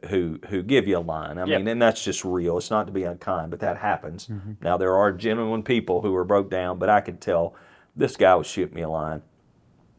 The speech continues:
Speaker 1: I bought him gas.
Speaker 2: Yeah.
Speaker 1: Who cares?
Speaker 3: Yeah.
Speaker 1: I got in the car, and Alexa's like, "Are you sure about that?" I said, and she's a giver. She's not. She said, "Should we give him?" "I'm not sure about that guy." And I said, "I think he was conning me, but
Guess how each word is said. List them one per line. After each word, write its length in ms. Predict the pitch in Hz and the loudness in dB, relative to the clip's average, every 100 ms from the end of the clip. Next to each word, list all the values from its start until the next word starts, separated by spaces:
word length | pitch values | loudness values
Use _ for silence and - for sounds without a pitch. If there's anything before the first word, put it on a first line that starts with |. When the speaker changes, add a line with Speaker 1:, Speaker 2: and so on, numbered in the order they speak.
| _ - - - _ _ _ _ | _ -20 -20 -20 _ _ _ _
Speaker 1:
I 80 | 117 | 0
bought 240 | 98 87 78 | 4 2 2
him 80 | |
gas. 460 | 78 78 73 - - _ - | -4 -8 -8 -12 -20 _ -6
Speaker 2:
Yeah. 180 | 226 - _ _ _ _ _ _ _ | -6 -6 _ _ _ _ _ _ _
Speaker 1:
Who 80 | 123 | -6
cares? 440 | - 80 71 - - - | -6 -8 -12 -18 -20 -14
Speaker 3:
Yeah. 100 | 110 104 _ _ _ - | -14 -14 _ _ _ -8
Speaker 1:
I 60 | 95 | 0
got 120 | 98 | 0
in 40 | - | 0
the 40 | |
car, 260 | - 95 92 | 0 0 0
and 80 | 85 | -2
Alexa's 300 | 95 92 92 | -6 -4 -4
like, 180 | 85 82 | -4 -6
"Are 60 | |
you 120 | 123 | -12
sure 320 | 160 - 95 117 | -12 -8 -4 -2
about 280 | 120 - 101 | -2 -4 -2
that?" 180 | 90 | -2
I 20 | 82 | -4
said, 220 | - 78 - - _ _ 82 | -12 -16 -18 -20 _ _ -20
and 120 | - 92 | -16 -12
she's 360 | - 107 82 | -6 -6 -6
a 60 | 76 | -10
giver. 420 | 80 85 71 - _ _ | -6 -6 -8 -16 _ _
She's 280 | - 80 | -16 -14
not. 240 | 85 76 - _ _ _ _ _ _ _ _ | -14 -16 -18 _ _ _ _ _ _ _ _
She 160 | - | -18
said, 220 | - 78 | -10 -10
"Should 160 | - - | -10 -10
we 140 | - 120 | -10 -10
give 200 | - 110 | -12 -12
him?" 300 | 107 87 82 | -10 -10 -8
"I'm 220 | 92 87 | -8 -10
not 240 | - - | -12 -14
sure 140 | - 76 | -14 -12
about 180 | 78 - | -12 -12
that 160 | - | -12
guy." 160 | 78 78 | -12 -10
And 100 | 78 | -12
I 40 | |
said, 240 | - - - _ _ _ _ _ _ _ _ 139 | -14 -18 -20 _ _ _ _ _ _ _ _ -6
"I 60 | |
think 240 | 143 123 104 | 0 0 0
he 60 | |
was 100 | 95 | -4
conning 400 | - 107 104 104 | 0 2 4 2
me, 160 | 104 101 | -2 -2
but 300 | 92 90 | 0 -2